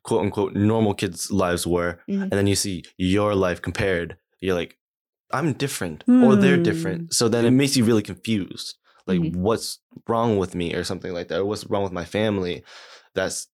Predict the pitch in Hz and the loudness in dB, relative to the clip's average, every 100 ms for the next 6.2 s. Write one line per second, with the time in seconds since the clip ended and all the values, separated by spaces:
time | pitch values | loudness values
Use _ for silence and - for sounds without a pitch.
0 | - 110 107 101 98 92 - 101 95 - | -4 -2 0 0 0 0 0 0 -4 -8
1 | _ - - - 104 113 113 - 90 85 | _ -20 -18 -6 0 2 2 2 0 -2
2 | 80 - 92 92 90 85 85 82 80 92 | -4 -4 -4 -2 -4 -2 -4 -6 -6 -4
3 | 95 92 76 62 - - - - - - | -4 -6 -10 -12 -14 -14 -14 -12 -8 -4
4 | 90 95 90 90 85 _ - 85 - 50 | -2 0 0 0 -4 _ -12 -10 -8 -10
5 | - - - _ - - _ 170 196 185 | -12 -16 -18 _ -20 -20 _ 0 4 4
6 | 180 | 4